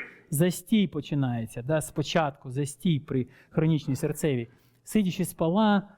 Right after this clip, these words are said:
ну, вже наростаюча задишка, викликала швидку, тиск низький, сатурація вісімдесят вісім, все, шок.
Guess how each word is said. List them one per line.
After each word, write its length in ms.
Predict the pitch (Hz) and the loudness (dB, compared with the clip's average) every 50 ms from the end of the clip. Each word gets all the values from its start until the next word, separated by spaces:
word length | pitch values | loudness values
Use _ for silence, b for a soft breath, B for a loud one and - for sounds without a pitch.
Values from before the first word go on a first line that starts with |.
| _ _ _ _ _ _ _ _ _ - | _ _ _ _ _ _ _ _ _ 2
ну, 120 | 220 254 | 4 4
вже 160 | 220 175 202 | 4 4 4
наростаюча 560 | 196 196 196 196 - - 214 202 180 - 185 | 4 4 2 2 2 0 0 0 2 0 2
задишка, 380 | 170 208 220 196 190 - - 165 | 2 2 2 2 0 -2 0 0
викликала 460 | 170 185 180 - 170 156 165 156 151 | 2 2 2 0 -2 -2 -2 -2 -2
швидку, 580 | 135 - 160 156 - - - 233 226 196 214 - - - _ _ _ _ | -2 -2 -4 -4 -2 2 4 4 4 4 2 -2 -14 -20 _ _ _ _
тиск 220 | - 269 240 - - | 0 0 2 2 2
низький, 580 | 214 202 - - - 247 240 233 208 - - - _ _ _ _ _ _ _ _ _ _ | 2 2 2 0 0 2 2 2 2 0 -4 -12 _ _ _ _ _ _ _ _ _ _
сатурація 580 | _ - 180 - 208 226 220 208 - - 190 185 | _ -4 0 2 2 4 4 2 2 2 0 0
вісімдесят 420 | 185 - 208 185 - 185 175 - | 0 0 0 0 0 -2 -2 0
вісім, 240 | 190 165 - 151 139 | 0 0 0 0 -2
все, 220 | - - 202 135 | 0 2 0 0
шок. 320 | 110 - - 175 127 - | 0 0 0 -2 -2 -2